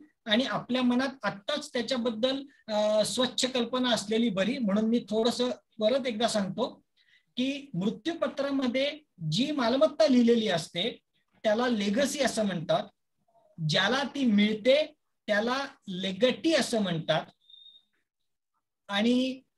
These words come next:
ती जी मालमत्ता असते त्याला legacy सोबत bequest हा पण एक शब्द आहे. त्यामुळे आपण legacy आणि bequest हे समानार्थी अर्थाने सर्वसाधारणपणे वापरूयात.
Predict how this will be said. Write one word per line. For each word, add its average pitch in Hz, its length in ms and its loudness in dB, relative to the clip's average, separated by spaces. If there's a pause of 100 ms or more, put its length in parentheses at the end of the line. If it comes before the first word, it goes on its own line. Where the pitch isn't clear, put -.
(180)
ती 269 320 -2
जी 294 120 0
मालमत्ता 269 580 0
असते 285 220 -4
त्याला 285 260 0
legacy 254 580 0
सोबत 262 480 0
bequest 208 680 -2
हा - 220 -4
पण 269 200 0
एक 254 100 0
शब्द 170 340 -2
आहे. 151 140 -2
त्यामुळे 196 260 -4
आपण 214 200 -4
legacy 190 520 -4
आणि 247 240 -2
bequest 220 640 -2
हे 214 60 -4
समानार्थी 247 720 -2
अर्थाने 240 540 0
सर्वसाधारणपणे 247 920 0
वापरूयात. 240 560 2